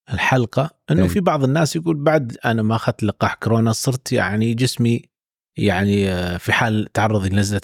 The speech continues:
Speaker 1: برد يكون تعبي أكثر مما كان، كان قبل اللقاح". هل هذا صحيح؟ ولا من ضمن برضو، يعني، تصديق الأس-، الأساطير اللي قاعد نشوفها؟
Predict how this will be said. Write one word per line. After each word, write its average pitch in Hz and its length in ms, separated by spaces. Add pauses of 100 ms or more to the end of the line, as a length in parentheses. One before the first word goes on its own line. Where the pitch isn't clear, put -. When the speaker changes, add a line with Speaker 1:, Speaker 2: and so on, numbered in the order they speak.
Speaker 1:
برد 120 240 (380)
يكون 135 300
تعبي 143 320
أكثر - 340
مما 107 160
كان، 85 480
كان 98 260
قبل 87 200
اللقاح". 78 360 (280)
هل 151 120
هذا 151 160
صحيح؟ 147 420 (280)
ولا 170 280
من 151 240
ضمن 131 280
برضو، 117 340 (520)
يعني، 107 300
تصديق 110 400
الأس-، 101 400
الأساطير 95 600
اللي 87 140
قاعد 85 240
نشوفها؟ - 380